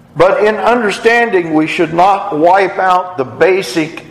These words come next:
evil they represent. Christ is confronting evil.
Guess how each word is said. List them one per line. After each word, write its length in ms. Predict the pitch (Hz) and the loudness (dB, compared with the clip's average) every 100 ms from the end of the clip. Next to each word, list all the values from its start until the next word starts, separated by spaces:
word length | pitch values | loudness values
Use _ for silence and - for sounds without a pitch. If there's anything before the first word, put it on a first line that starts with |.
| - | -8
evil 880 | 175 214 196 127 110 98 117 - - - - - | -4 -2 -2 0 0 0 -4 -14 -20 -20 -20 0
they 180 | 151 160 | 2 4
represent. 680 | 151 147 135 117 113 76 - - - - - - | 2 0 -2 -4 -4 -6 -10 -20 -20 -20 -20 -2
Christ 460 | 196 240 254 - | 2 2 0 -2
is 100 | 170 | -2
confronting 600 | - 156 143 196 196 156 | -2 -6 0 0 0 -2
evil. 360 | 143 117 85 | -4 -6 -8